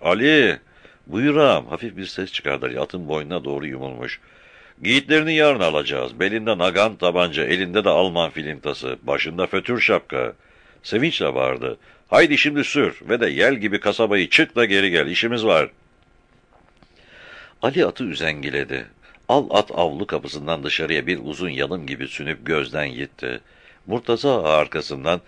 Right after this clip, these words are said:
"Ali'ye de bravo kardeşime." diye bağırdı. Hüsnü Hatun, öteki kadınlar, çocuklar, evdeki konuklar konağın balkonunda durmuşlar, onları seyrediyorlardı.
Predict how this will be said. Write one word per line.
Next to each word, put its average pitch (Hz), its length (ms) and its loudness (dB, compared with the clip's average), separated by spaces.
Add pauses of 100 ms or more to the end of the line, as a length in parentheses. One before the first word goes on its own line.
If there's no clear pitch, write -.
(260)
"Ali'ye 156 340 2
de - 140 0
bravo 110 340 4
kardeşime." 87 580 2
diye 71 200 0
bağırdı. 65 480 -2 (800)
Hüsnü 147 260 -2
Hatun, 92 500 0
öteki 101 280 -2
kadınlar, 67 480 -4
çocuklar, 78 480 -2
evdeki 73 400 0
konuklar 76 480 -2
konağın 90 440 -2
balkonunda 87 580 0
durmuşlar, 76 460 -4
onları 78 380 -6
seyrediyorlardı. 64 1160 -2